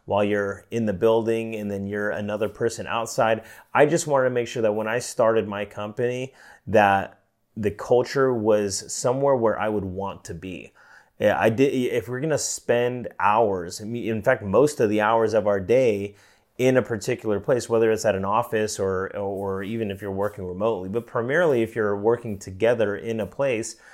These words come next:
um, I wanted it to be a place where I would want to go, um, not a place where I f-, I dreaded going, right? When people say, "Oh man, I gotta go back to work," or "Case of the Mondays," or where it's like, you know what? I don't want to live a life that I need to take a vacation from. <laughs>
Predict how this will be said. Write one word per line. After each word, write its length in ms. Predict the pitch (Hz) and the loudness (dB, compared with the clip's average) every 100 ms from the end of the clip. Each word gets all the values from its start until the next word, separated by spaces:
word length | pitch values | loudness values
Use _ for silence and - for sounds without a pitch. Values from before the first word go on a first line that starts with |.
| - - - | -20 -20 -4
um, 320 | 107 104 98 | 0 0 -2
I 120 | - 120 | 0 2
wanted 320 | 139 156 131 | 2 0 -2
it 80 | - | -6
to 80 | |
be 160 | 110 117 | -2 0
a 40 | |
place 400 | 110 - 104 - - - - | 0 -2 -4 -6 -16 -16 0
where 220 | 110 - | 2 2
I 80 | 113 | 2
would 140 | 123 | 2
want 260 | 110 135 147 | 0 -2 -2
to 80 | 98 | -6
go, 360 | 87 60 - _ _ _ _ 98 | -8 -10 -14 _ _ _ _ -8
um, 220 | 95 104 | -4 2
not 160 | 123 | 2
a 20 | 131 | 2
place 300 | 135 120 120 | 0 -4 0
where 100 | 104 | 0
I 60 | |
f-, 180 | 92 - - | -2 -12 -4
I 120 | 104 | -4
dreaded 580 | 101 98 101 113 110 90 | -4 -4 2 2 2 -2
going, 320 | 92 82 60 | -8 -10 -12
right? 220 | 87 104 | -4 -4
When 140 | 101 98 | -4 -6
people 340 | 120 107 104 | -8 -4 -4
say, 420 | 101 110 101 98 - - _ - | -2 -2 -2 -4 -10 -20 _ -6
"Oh 220 | 104 95 | -2 0
man, 240 | 98 98 | 0 -2
I 80 | 90 | -2
gotta 220 | 95 101 | -2 -2
go 180 | 98 104 | 0 0
back 240 | 107 110 | 0 -2
to 120 | - 101 | -4 2
work," 340 | 113 104 101 | 4 2 -2
or 200 | 98 98 - | -6 -8 -12
"Case 260 | - 113 - | -8 -8 -2
of 60 | 117 | 0
the 80 | |
Mondays," 640 | 110 117 117 107 101 101 101 | 4 2 4 2 2 -2 -4
or 60 | |
where 120 | 104 107 | -6 -6
it's 140 | 107 | -6
like, 120 | 120 | -8
you 60 | 143 | -4
know 100 | 151 | -2
what? 280 | 160 - - - _ - | -2 -4 -14 -20 _ 4
I 160 | 220 | 6
don't 280 | 185 175 - _ | 6 4 -2 _
want 320 | 123 117 131 - | -2 0 0 0
to 160 | 123 | 0
live 300 | 107 104 113 | 2 2 2
a 60 | 110 | 2
life 460 | 95 90 104 123 - | 0 -4 -6 -6 -2
that 120 | 101 | -2
I 80 | 101 | -2
need 160 | 104 | -2
to 80 | 98 | -6
take 260 | - 107 101 | -6 -8 -6
a 40 | |
vacation 580 | 90 87 98 92 90 82 | -8 -8 -8 -8 -10 -12
from. 240 | 87 78 | -12 -12
<laughs> 60 | - | -16